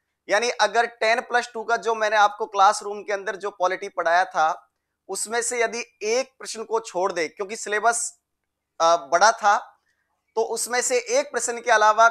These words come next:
सारे प्रश्न आपकी क्लासरूम से आए हैं, एक भी प्रश्न आपका बाहर नहीं है।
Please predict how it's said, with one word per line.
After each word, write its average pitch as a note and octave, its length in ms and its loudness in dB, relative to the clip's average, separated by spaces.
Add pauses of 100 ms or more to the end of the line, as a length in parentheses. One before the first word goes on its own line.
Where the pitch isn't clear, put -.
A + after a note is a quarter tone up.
(100)
सारे A3 400 4
प्रश्न A#3+ 300 -6
आपकी G3+ 300 2
क्लासरूम G3 600 0
से G3+ 160 -6
आए E3 160 2
हैं, D3+ 140 -6
एक A#3 320 0
भी C4+ 100 -6
प्रश्न A#3 340 -6
आपका G#3 300 2
बाहर E3+ 300 4
नहीं E3+ 180 -6
है। A2+ 120 -10